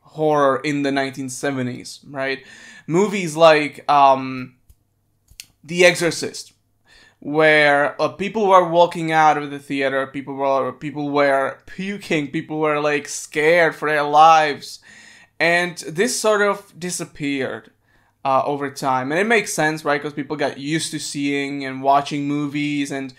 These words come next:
uh, people got used to gore and blood in movies, even in non-horror movies. And so it all makes sense. But seeing this today just amazes me.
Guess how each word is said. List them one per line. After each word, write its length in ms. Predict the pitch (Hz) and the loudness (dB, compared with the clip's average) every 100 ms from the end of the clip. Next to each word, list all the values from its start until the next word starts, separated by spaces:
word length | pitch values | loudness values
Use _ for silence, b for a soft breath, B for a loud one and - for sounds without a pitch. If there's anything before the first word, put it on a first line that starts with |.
| B B B | B B B
uh, 160 | - 120 | -4 -4
people 300 | 160 151 160 | -4 -4 0
got 180 | 156 143 | 0 0
used 320 | 160 151 - | -6 -8 -8
to 140 | 160 | -8
gore 500 | 151 151 147 147 147 | -4 -2 0 0 0
and 180 | 143 139 | -4 -8
blood 440 | 135 139 143 147 | -4 4 6 6
in 140 | 143 147 | 4 -4
movies, 600 | 147 147 143 143 143 143 | -6 -6 -4 -4 -4 -8
even 240 | 143 139 | -8 -4
in 340 | 143 139 131 123 | -4 -4 -8 -12
non-horror 960 | 107 127 139 143 147 135 151 175 208 170 | -12 -4 2 2 2 -2 2 6 6 4
movies. 640 | 147 143 135 135 139 - b b b b b | -2 -4 -6 -8 -10 -14 b b b b b
And 140 | 165 | -6
so 240 | 156 233 220 | 2 2 4
it 100 | 226 | 4
all 240 | 214 220 | 8 8
makes 300 | 208 190 190 | 6 -2 -4
sense. 360 | - 139 127 135 | -4 -4 -4 -8
But 280 | 143 185 - | -6 -6 -6
seeing 640 | - 170 202 240 202 139 | -8 -6 -4 -4 -4 -6
this 480 | 139 156 180 - - _ _ _ | 0 0 -2 -8 -18 _ _ _
today 720 | - 160 151 151 175 196 - _ - | -6 2 4 4 2 -4 -12 _ -10
just 440 | 170 165 156 - - | 0 0 0 -10 -4
amazes 520 | 160 151 143 139 131 | 0 2 0 -2 -8
me. 300 | 131 - | -12 -16